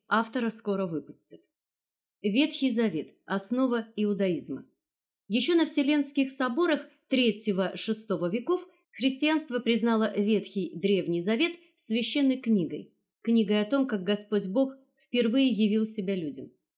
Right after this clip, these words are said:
Впервые или нет, можно поспорить. Древность текстов священной книги зороастрийцев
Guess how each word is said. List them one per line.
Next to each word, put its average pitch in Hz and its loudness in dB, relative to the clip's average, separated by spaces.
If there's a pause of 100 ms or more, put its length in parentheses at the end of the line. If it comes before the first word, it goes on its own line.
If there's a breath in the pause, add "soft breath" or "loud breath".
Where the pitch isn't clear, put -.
Впервые 220 2
или 220 2
нет, 294 2 (160)
можно 214 2
поспорить. 202 -8 (300)
Древность 202 2
текстов 269 -2
священной 190 -2
книги 185 0
зороастрийцев 185 -2